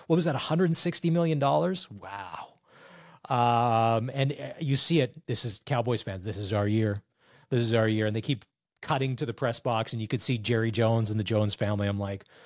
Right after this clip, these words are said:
with the aspirations like, "That's it. We're going to the Super Bowl." Let's wait till about week six or seven before we start planning the parade route in D F W, okay?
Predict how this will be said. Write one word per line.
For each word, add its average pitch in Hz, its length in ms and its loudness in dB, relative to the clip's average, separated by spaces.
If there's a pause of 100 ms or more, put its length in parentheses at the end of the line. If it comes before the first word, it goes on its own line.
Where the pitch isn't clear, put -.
(240)
with 127 120 2
the 120 120 2
aspirations 110 600 0
like, 101 120 -6
"That's 90 240 -4
it. 92 120 -2
We're 101 80 -2
going 92 200 -2
to 90 60 -4
the 87 100 -2
Super 98 320 -2
Bowl." 85 260 -16 (480)
Let's 175 220 2
wait 214 200 4
till 202 220 2
about 175 260 4
week 139 240 0
six - 440 -2
or 123 80 0
seven 131 460 2 (1080)
before 131 340 2
we 127 120 2
start 117 260 -2
planning 110 300 -2
the 104 80 -4
parade 101 340 -4
route 92 240 -2 (460)
in 110 160 0
D 104 160 4
F 95 120 2
W, 85 420 -4
okay? 92 320 -4